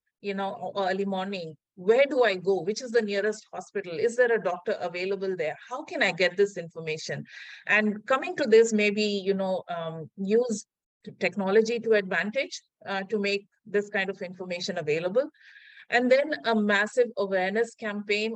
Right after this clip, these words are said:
on why preventative health is important. Um, that possibly can be supplemented with some kind of in-, incentivization. So if you stay healthy, you, you are doing your checkups every year,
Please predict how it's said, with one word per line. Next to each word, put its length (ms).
on 240
why 300
preventative 680
health 260
is 140
important. 580
Um, 480
that 180
possibly 440
can 220
be 100
supplemented 840
with 140
some 240
kind 220
of 160
in-, 320
incentivization. 1080
So 100
if 120
you 160
stay 320
healthy, 360
you, 500
you 180
are 120
doing 280
your 260
checkups 520
every 260
year, 400